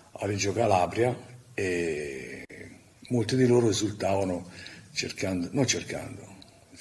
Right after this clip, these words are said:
prendendomi in giro, perché era una banda di superficiali che non conosceva tante regole, ma però metto il punto, non voglio andare avanti perché non mi devo giustificare, devo solo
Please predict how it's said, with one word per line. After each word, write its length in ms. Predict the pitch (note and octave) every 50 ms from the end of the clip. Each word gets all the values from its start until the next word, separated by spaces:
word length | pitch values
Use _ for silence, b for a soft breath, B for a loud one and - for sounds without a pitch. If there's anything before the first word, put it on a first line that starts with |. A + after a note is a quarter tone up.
| - - -
prendendomi 540 | - - A#2 A2+ A2 A#2+ A#2 A2+ A2+ A2+ A2+
in 60 | A2+
giro, 480 | A2 G2+ G2 G2 F#2 F2+ A2 B2+ C3 - - B B B B B B B B B B B B B B B
perché 240 | B C3 A2+ - C3+
era 100 | B2+ B2
una 140 | A#2+ A#2+ A#2+
banda 260 | B2 C3 C3 B2 B2
di 80 | A#2+ A#2
superficiali 840 | - - A#2 B2 A#2+ A2 - C3+ B2+ - - B2+ C#3 D#3 E3 D#3+
che 140 | B2+ A2+ G#2
non 160 | G#2 G2+ G2
conosceva 720 | - - G#2+ G2 - - A2 A2 G#2 G2 F#2+ F#2+ F2+ G2 - B B B B B B B B B B B B B B B - -
tante 320 | - B2 B2+ - - D3+
regole, 340 | C#3 C#3 D#3 E3 E3 D3 B2
ma 140 | A2+ A2 G#2
però 440 | - B2 C3+ C3+ - - - - -
metto 300 | - G#2 A#2 A#2 A2 -
il 100 | C#3+ B2+
punto, 360 | - - D#3+ E3 E3+ E3 - C3
non 100 | A#2 G#2
voglio 200 | A2 G#2+ G#2 G#2
andare 240 | G#2 G#2 A#2 A#2+
avanti 420 | B2+ B2 B2 B2+ C3 C3+ B2 B2+ B2
perché 260 | A2+ A#2 A2 C3+ C3
non 160 | D3 E3 E3
mi 100 | E3 E3
devo 260 | D#3+ E3+ E3 D#3+ D#3
giustificare, 720 | C#3+ C#3 C#3 B2+ - C#3 B2+ - C#3 B2 A2+ G#2 F2+ F2+ G2+
devo 180 | A#2+ B2+ C3
solo 340 | B2+ - C#3 D#3 D3+ C3 B